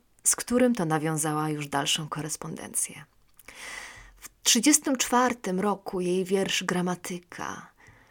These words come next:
został wyróżniony na turnieju młodych poetów, ogłoszonym przez Wiadomości Literackie.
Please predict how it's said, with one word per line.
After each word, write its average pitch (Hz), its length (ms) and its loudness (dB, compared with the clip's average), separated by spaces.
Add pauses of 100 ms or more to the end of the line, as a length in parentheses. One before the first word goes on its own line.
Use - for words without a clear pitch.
(160)
został 208 340 4
wyróżniony 208 560 6
na 202 140 2
turnieju 208 580 4
młodych 180 300 2
poetów, - 680 -8 (360)
ogłoszonym 208 580 4
przez 185 360 0
Wiadomości 170 580 2
Literackie. - 680 -8